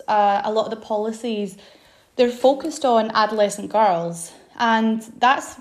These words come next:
fantastic. Obviously, suboptimal menstrual health is an important thing to address in school-age girls so that it prevents school dropout, so they can fully engage with their education and so they can stay in school and we can support more women to move into the workplace.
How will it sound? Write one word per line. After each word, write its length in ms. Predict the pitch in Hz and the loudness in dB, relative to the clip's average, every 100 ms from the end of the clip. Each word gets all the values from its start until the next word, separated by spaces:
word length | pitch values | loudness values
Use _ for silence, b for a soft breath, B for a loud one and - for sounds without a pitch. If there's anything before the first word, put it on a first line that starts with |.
| - | -6
fantastic. 640 | 254 226 220 226 262 247 | -4 -2 -2 -4 -4 -4
Obviously, 640 | 226 233 233 - 226 214 208 B B B | -4 -6 -8 -2 -2 -2 -8 B B B
suboptimal 500 | - 233 226 226 240 | -2 0 0 -2 -6
menstrual 360 | 220 208 202 214 | -6 -6 -6 -4
health 440 | 208 202 202 - _ _ - | 0 0 0 -8 _ _ -6
is 360 | 208 180 - - | -6 -6 -14 -12
an 80 | 208 | -8
important 360 | 208 233 214 | -4 -4 -6
thing 160 | 214 208 | -8 -6
to 80 | 208 | -6
address 440 | 202 220 262 - | 0 0 0 -4
in 220 | 247 233 | -4 -2
school-age 460 | 220 247 233 226 - | -2 0 0 0 -2
girls 360 | 220 208 202 | 0 0 0
so 160 | 202 214 | -8 -8
that 160 | 202 - | -6 -8
it 100 | - | -10
prevents 340 | 202 185 - | -8 -8 -8
school 260 | - 240 240 | -2 -2 -2
dropout, 540 | 220 220 220 214 214 | -6 -4 -2 0 -2
so 120 | 214 | -6
they 140 | 214 202 | -8 -6
can 160 | 240 | -8
fully 300 | 262 269 254 | -8 -4 -2
engage 500 | 240 226 214 214 - B B B B B B | -2 -2 -4 -6 -12 B B B B B B
with 400 | - 214 240 - | -2 0 0 -4
their 160 | 226 220 | -2 2
education 880 | 208 208 - 247 240 - 220 214 208 | 2 -2 -6 -6 -4 -4 -4 -4 -8
and 260 | 214 208 | -8 -8
so 100 | 208 | -4
they 100 | 220 | -4
can 140 | 226 233 | -2 -4
stay 220 | 226 226 | -2 -4
in 120 | 214 | -4
school 360 | 208 - 240 220 | -8 -2 0 0
and 100 | 208 | -2
we 60 | |
can 120 | 208 208 | -6 -10
support 340 | 208 214 208 | -8 -4 -4
more 160 | 208 208 | -2 -2
women 360 | 220 233 220 | -2 -2 -4
to 300 | 208 214 202 190 | -6 -8 -8 -6
move 180 | 214 208 | -6 -4
into 200 | 202 - | -8 -8
the 80 | |
workplace. 640 | 190 233 - 190 170 170 | -4 -4 -2 -8 -8 -12